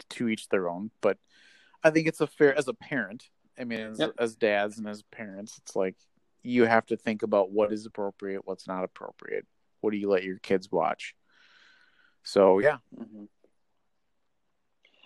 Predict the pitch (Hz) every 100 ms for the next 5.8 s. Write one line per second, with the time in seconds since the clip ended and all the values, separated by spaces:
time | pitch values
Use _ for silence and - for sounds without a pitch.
0 | _ - 185 190 208 196 233 220 160 135
1 | 107 104 101 98 98 95 113 104 - _
2 | - - - _ _ _ _ _ _ _
3 | _ - 104 107 107 - 107 92 90 101
4 | 117 98 110 113 110 92 104 104 - 104
5 | 98 90 87 95 104 - -